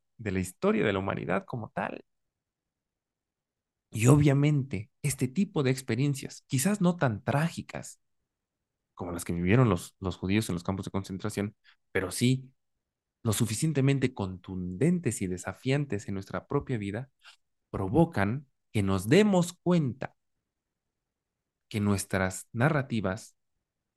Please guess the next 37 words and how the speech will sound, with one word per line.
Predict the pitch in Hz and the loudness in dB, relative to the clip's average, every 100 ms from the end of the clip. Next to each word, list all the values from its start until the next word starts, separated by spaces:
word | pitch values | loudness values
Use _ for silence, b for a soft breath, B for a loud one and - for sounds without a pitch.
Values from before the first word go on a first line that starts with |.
| _ | _
ya | - 117 127 | -6 -2 0
no | 151 151 | 2 2
nos | 151 147 147 | 2 0 -2
van | 127 131 143 147 - | -2 0 0 -2 -4
a | 113 | -2
dar, | 107 123 143 151 _ _ _ _ _ _ _ _ | 0 0 0 -4 _ _ _ _ _ _ _ _
ya | 117 | 0
no | 151 | 2
van | 156 | 4
a | 147 | 4
dar | 139 139 | 4 4
el, | 117 - _ _ _ | 2 -2 _ _ _
el | - 117 | -2 4
ancho, | 156 147 127 - | 6 4 2 -2
ya | 90 117 | 0 0
no | 139 | 0
van | 135 | 0
a | |
ser | 123 127 - | -2 -4 -6
capaces, | 107 - 165 151 82 - - _ - | -10 -2 -2 -2 -6 -6 -10 _ -8
o | |
más | 101 117 117 | -2 0 0
bien, | 107 101 b b _ - | -2 -2 b b _ -6
nosotros | 87 87 - 208 208 95 90 | -4 -2 2 2 4 0 0
ya | 110 | 0
no | 120 | 0
vamos | 107 113 113 | 2 0 0
a | 101 | -4
ser | 101 98 | -6 -6
capaces | - 92 - 170 170 92 - - _ _ - | -6 -8 -2 -2 -2 -10 -12 -20 _ _ -8
de | 98 | -4
darle | 95 120 123 | 0 0 0
un | 120 | -2
sentido | 110 98 92 - 160 | -2 -4 -4 -2 -2
y | 113 | 0
una | 127 | -2
explicación | 120 - - - 92 - 127 127 | -4 -6 -10 -8 -10 -4 -2 -2